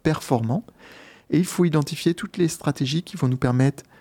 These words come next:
d'identifier le niveau de fatigue et puis de baisser au maximum ce niveau de fatigue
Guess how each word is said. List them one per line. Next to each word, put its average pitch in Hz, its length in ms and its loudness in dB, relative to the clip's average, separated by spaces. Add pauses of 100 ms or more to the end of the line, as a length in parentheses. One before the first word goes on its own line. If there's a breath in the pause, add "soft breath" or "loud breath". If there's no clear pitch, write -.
(400 soft breath)
d'identifier 165 560 2
le 151 60 4
niveau 135 160 2
de 127 80 -14
fatigue 190 600 0
et - 120 0
puis - 200 -8
de 156 80 0
baisser 160 560 0
au 165 60 4
maximum 165 640 2
ce - 120 -4
niveau 135 240 2
de - 80 -12
fatigue 185 540 -2